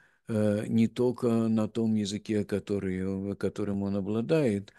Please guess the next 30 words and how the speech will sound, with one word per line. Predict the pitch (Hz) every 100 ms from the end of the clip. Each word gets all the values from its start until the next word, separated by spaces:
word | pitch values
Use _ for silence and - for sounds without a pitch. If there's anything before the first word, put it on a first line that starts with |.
| - _
которым | - 104 113 104 101
он | 104
разговаривал | 101 92 107 107 107 101 104 104
в |
Египте, | 98 110 143 127 - 95 - - _
на | 107 95
том | 107 101
языке, | 104 95 104 - 117
на | 104 95
том | 110 104
уровне, | 117 127 107 104
который | 104 95 107 104
он | 104 104
может | 104 104 104 -
понять, | 113 120 139 104 - - - -
но | 110 104
не | 95
просто, | 98 - 185 214 156 - 120 110 - -
э, | 120
м, | 113 110 107 113 - 120 117 -
разговаривает | 117 104 110 107 104 101 101 -
на |
его | 104 101 98
языке, | 98 101 98 104
а | 95
возвышает | 107 95 107 101 160 151 113 -
его, | 95 98 92 - - -
выводит | 107 104 127 117 107
куда-то | - 117 120 120 120 113
совершенно | 110 - 107 110 - 117 117 113